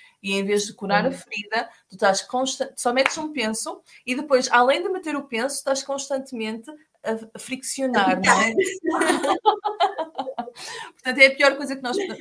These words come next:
Speaker 1: podemos fazer para, pa-, para, hum, a base,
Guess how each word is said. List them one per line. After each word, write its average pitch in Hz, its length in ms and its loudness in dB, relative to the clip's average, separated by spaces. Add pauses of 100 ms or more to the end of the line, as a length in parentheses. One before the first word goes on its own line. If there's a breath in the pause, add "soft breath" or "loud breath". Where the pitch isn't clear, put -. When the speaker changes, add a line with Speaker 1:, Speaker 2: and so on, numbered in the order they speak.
(100)
Speaker 1:
podemos 226 260 -6
fazer 196 360 -4
para, 226 200 8 (100)
pa-, 214 400 4
para, 202 380 2
hum, 190 160 -6 (360 loud breath)
a 190 120 2
base, 240 480 6